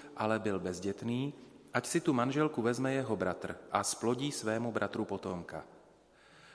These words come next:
Bylo tedy sedm bratrů. První se oženil a zemřel bezdětný.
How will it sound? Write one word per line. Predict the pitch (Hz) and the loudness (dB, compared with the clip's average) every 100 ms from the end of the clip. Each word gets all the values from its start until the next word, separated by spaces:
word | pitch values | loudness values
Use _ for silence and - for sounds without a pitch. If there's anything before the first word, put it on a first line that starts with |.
| - | -4
Bylo | 98 107 | 4 4
tedy | 113 131 139 | 4 2 2
sedm | - 143 151 | 2 2 2
bratrů. | 147 151 - 85 71 - - - - - | 2 0 0 -2 -4 -10 -18 -20 -20 -4
První | 113 120 135 | 0 2 0
se | 135 131 | 0 0
oženil | 127 117 123 120 113 113 113 - - | 0 0 0 0 0 -2 -6 -10 -6
a | 95 | -2
zemřel | 95 95 95 | -2 0 0
bezdětný. | 92 98 101 98 92 82 | 0 0 0 -2 -4 -8